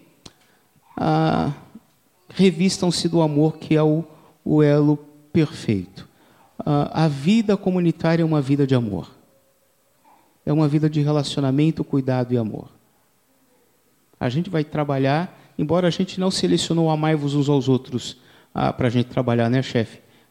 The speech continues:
Ah, mas, ah,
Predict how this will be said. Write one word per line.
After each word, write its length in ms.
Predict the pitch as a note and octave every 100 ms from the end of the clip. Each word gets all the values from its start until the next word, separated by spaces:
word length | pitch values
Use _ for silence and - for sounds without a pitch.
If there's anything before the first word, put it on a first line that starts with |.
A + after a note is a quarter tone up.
| _
Ah, 420 | C3 C3 C3 C#3
mas, 920 | D3+ D3+ D#3 E3 G3 G3 - - - _ _ _ _ _ -
ah, 680 | - C#3+ D3 D3 C#3+ C#3+